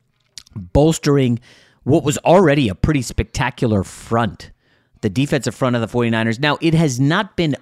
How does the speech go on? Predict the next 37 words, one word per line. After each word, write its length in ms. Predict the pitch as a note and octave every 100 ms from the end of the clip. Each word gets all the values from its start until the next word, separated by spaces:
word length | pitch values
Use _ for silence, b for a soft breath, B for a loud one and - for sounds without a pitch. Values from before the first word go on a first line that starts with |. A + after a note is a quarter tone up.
| -
amazing 840 | B2 A2 G2+ A2 B2 G3 A3+ B3 -
as 160 | A2
it 140 | A2+ A#2
has 220 | A#2 A2
been, 340 | A#2+ A#2 A2 -
uh, 200 | G2+ F2+
in 100 | G2
their 120 | A2
recent, 520 | F#2+ A2 - G#2+ - B B B -
uh, 320 | F#2 F2+ E2 - A1 G1+ G1+
last 360 | G#2+ B2 B2+ -
season, 280 | D3 B2 B2
of 80 |
course, 320 | - B2 B2+ A2
and 100 | G#2
then 100 | G#2
when 100 | G2
they 100 | F#2+
went 200 | G#2+ G#2
to 60 |
the 80 | F2
Super 280 | - B2+ G#2+
Bowl 360 | A2+ A2+ A2+
and 140 | F#2 F#2+
lost 280 | G2 G2 -
to, 280 | G2+ F2
uh, 160 | E2 F2
Patrick 300 | A#2+ - E2
Mahomes. 320 | G#2 A2+ G#2 B B B -
It 80 |
hasn't 320 | D3+ F#3 D#3 B2
been 140 | C3
as 120 | G2
good 200 | G2+ A#2
as 140 | F2+ E2
that, 440 | F2+ G2+ D#3+ - b b b b -
but, 380 | A#2+ A2+ -